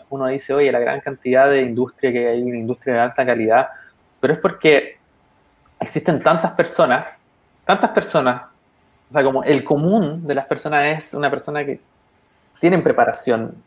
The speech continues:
ingenieril, tienen preparación científica, el común. Entonces, cada persona ya tiene su propia iniciativa mental, "¿Sabéis qué? Voy a, aquí tengo ganas, no sé, de hacer X cosa, hacer esta otra cosa".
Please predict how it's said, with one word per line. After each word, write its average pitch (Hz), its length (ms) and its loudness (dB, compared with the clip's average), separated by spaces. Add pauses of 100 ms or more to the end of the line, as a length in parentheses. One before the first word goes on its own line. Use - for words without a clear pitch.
(180)
ingenieril, 113 540 -10
tienen 170 220 -2
preparación 127 480 0
científica, 120 640 -6 (800)
el - 160 0
común. 117 540 2 (880)
Entonces, 175 380 2
cada 208 240 4
persona 202 320 0
ya 196 120 4
tiene 202 200 0
su 196 100 -4
propia 196 220 0
iniciativa 180 440 0
mental, 175 440 0
"¿Sabéis 151 260 -2
qué? 180 180 -2
Voy 170 160 0
a, 156 240 -2
aquí 156 280 -6
tengo 175 180 -6
ganas, 175 260 -4
no 156 120 -12
sé, 202 280 -10
de 151 120 -4
hacer 170 260 -4
X 170 280 -2
cosa, 170 280 0
hacer 170 180 -2
esta 175 200 -4
otra 170 180 -2
cosa". 185 220 -6